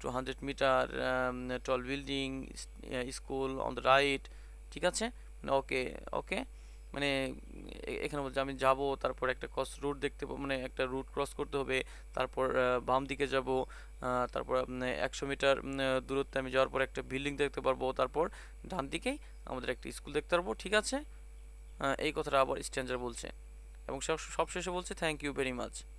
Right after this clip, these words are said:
thank you very much, আপনাকে অসংখ্য ধন্যবাদ, myself, you are welcome, আপনাকেও স্বাগতম।" এই গল্পটা, উম, মানে, এই st-, আহ,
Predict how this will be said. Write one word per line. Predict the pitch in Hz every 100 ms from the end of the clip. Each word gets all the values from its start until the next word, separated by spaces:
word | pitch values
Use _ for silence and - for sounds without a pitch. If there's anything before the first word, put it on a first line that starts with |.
| - -
thank | 143 175
you | 240 320 - - - - -
very | 175 151
much, | 113 -
আপনাকে | - - 139
অসংখ্য | 135 135 131
ধন্যবাদ, | 135 139 175 185
myself, | 143 131 127 127 -
you | 151 143
are | 135
welcome, | 127 123 - 110 - - - -
আপনাকেও | - 135 208 311 - - - - - -
স্বাগতম।" | - 131 127 - - - - - - - - - - - - - - 156
এই |
গল্পটা, | 156 151 139 131 127
উম, | 127 131
মানে, | 127 123
এই | 120 139
st-, | 139 -
আহ, | 131 127 123 123